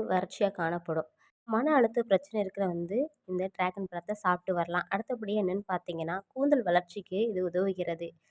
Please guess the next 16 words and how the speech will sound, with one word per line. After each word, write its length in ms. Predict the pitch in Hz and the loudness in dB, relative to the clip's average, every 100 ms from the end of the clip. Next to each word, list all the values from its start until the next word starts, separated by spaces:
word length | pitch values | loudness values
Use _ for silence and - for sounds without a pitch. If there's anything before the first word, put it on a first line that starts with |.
| _ - | _ -4
அதாவது 200 | 196 208 | -2 0
முடி 240 | 233 233 302 | 0 0 0
உதிர்வை 340 | 208 214 220 | 0 0 0
வந்து 200 | 190 165 240 | -2 0 0
இது 140 | 208 | 0
தடுக்கிறது. 580 | 196 170 180 185 170 170 165 _ | 0 -2 -2 -4 -2 -2 -6 _
இதுல 200 | 208 214 | -6 -2
இருக்கிறதான 380 | 202 220 233 240 | -2 0 -2 0
அடுத்தபடியான 580 | 214 185 208 202 202 190 | 0 -2 -4 -4 -2 -2
சத்து 280 | - 165 185 | -6 -8 -4
என்னன்னு 220 | 165 175 | -4 -4
பார்த்தீங்கன்னா, 420 | 170 165 156 156 214 | -6 -8 -6 -2 -2
இதுல 160 | 214 175 | -2 -4
இருக்கிறதான 300 | 180 185 180 | -4 -4 -2
மெக்னீசியம் 760 | 175 180 - 240 226 - 180 160 | -2 -2 -4 -2 -2 -4 -4 -4
வந்து 240 | 156 | -4